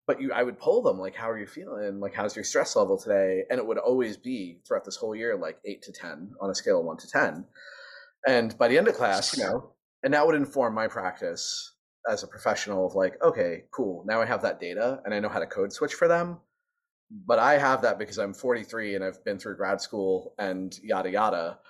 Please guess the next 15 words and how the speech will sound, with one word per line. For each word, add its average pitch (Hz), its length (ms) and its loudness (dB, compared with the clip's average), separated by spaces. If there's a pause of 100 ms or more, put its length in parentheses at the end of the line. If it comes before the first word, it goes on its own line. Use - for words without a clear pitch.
(220)
Um, 87 340 -4
if 123 140 0
I 90 100 4
hadn't, 92 720 -2
I 92 400 0
don't 92 240 0
think 92 160 -6
I'd 87 200 -4 (180)
be 90 80 -8
able 90 240 -6
to - 60 -10
survive 85 360 -2
in 110 60 -8
this 85 120 -10
job. 78 260 -8